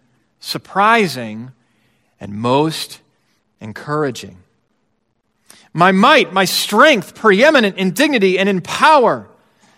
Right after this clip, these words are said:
Language reserved for God. Except that Jacob wasn't done speaking.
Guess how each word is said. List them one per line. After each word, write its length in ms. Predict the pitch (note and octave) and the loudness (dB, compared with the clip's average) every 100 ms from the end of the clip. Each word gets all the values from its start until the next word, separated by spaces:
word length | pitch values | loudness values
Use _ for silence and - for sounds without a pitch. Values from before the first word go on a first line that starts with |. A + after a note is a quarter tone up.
| _ _ _ _ - | _ _ _ _ -8
Language 500 | D#3+ D4 C#4 F#3+ D#3 | 0 2 2 0 0
reserved 460 | E3+ G3 B3+ G#3 | 0 4 4 4
for 160 | - G3 | 0 -2
God. 640 | D3 C#4 E4 G#3 A2+ G#2+ - _ _ _ _ _ _ _ _ _ _ _ _ _ _ _ _ _ _ _ _ _ _ _ _ _ _ _ _ _ - | 2 4 4 4 0 -8 -18 _ _ _ _ _ _ _ _ _ _ _ _ _ _ _ _ _ _ _ _ _ _ _ _ _ _ _ _ _ -18
Except 460 | C3 - D#3+ - C3 | -12 -4 -4 -4 -8
that 120 | - | -6
Jacob 360 | D#3+ D3+ B2 | -4 -4 -4
wasn't 260 | B2+ A#2+ A2 | -8 -8 -10
done 160 | A2 G#2 | -12 -12
speaking. 500 | - D#3 - G2 | -8 -8 -10 -20